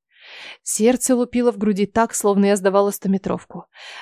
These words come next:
Рома прошёл к печке, снял тренировочные брюки, которые Иваныч давал для похода в баню,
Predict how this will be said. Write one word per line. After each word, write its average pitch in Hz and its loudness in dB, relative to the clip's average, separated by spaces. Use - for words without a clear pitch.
Рома 214 6
прошёл 240 2
к - -20
печке, 196 0
снял 233 2
тренировочные 208 4
брюки, 190 0
которые 226 0
Иваныч 226 2
давал 226 4
для 208 -2
похода 226 2
в 196 -6
баню, 214 2